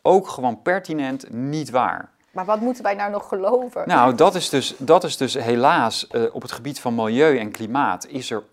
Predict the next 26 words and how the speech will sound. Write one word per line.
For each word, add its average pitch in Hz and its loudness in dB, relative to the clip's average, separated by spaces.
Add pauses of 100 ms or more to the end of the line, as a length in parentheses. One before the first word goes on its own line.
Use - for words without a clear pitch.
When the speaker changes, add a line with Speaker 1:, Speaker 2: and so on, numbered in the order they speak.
Speaker 1:
ongelooflijk 139 4
veel 104 -2
desinformatie. 104 -8 (300)
En 151 0
die 139 -8
komt, 165 2
en 131 -2
daar 117 -4
k-, - -6
komen 113 0
we 110 -6
zo 117 -2
direct 143 -4
ook 127 -2
nog 110 -10
op, 98 -8
die 143 -10
komt 214 2
gewoon 156 0
bij 139 4
de 143 -2
Verenigde 147 -4
Naties 175 -4 (140)
zelf 160 2
vandaan. 120 -2 (360)
Dus 127 -4